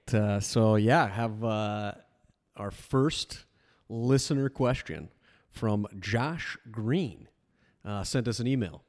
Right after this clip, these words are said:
So, uh, Doctor Joe, we're gonna give this question to you, and this is, uh,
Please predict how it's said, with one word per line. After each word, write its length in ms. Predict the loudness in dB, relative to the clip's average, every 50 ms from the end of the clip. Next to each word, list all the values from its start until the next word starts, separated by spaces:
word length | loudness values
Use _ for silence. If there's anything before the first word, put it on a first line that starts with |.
| _ _
So, 380 | -14 -8 -6 -4 -2 -4 -4 -6 _ _ -20 -20 -20 _ _ _ _ _ -10
uh, 380 | -8 -6 -4 -4 -4 -4 -6 -6 -8 -4
Doctor 380 | -4 -4 -4 -4 _ -4 -4 -4
Joe, 340 | 0 2 2 2 2 0 -4 -10 -8
we're 100 | -6 -6
gonna 260 | -4 -2 -2 -2 -2 -4
give 280 | -6 -4 -6 -4 -2
this 160 | -2 -4 -4
question 360 | -4 -4 -4 -4 -4 -4 -8 -8
to 120 | -6 -2
you, 160 | -2 -2 0 -2
and 120 | -2 -2
this 160 | -2 -2 -4 -4
is, 240 | -8 -8 -8 -6
uh, 500 | -6 -4 -4 -4 -4 -4 -6 -6 -8 -10